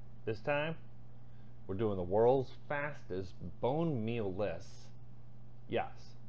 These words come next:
zero bone meal crop farm. Micro farm, to be exact. Yep. Here it is.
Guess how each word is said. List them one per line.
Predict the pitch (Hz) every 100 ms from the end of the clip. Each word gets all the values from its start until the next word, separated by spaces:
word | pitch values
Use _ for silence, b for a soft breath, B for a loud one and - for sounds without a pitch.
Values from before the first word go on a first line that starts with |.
| 87
zero | 90 90 117 123 123 120 - -
bone | 117 117 110 92
meal | 92 80 78 - - - - - - - -
crop | - 120 -
farm. | 87 73 - - - - - - - - - -
Micro | 110 - 90 -
farm, | 78 76
to |
be | 90
exact. | 85 78 80 78 - - - - - B B B B B B B B B - - - - - - -
Yep. | 117 220 - - - - - - - - - - - - - - - - - -
Here | 98 98 104
it | 113
is. | 104 90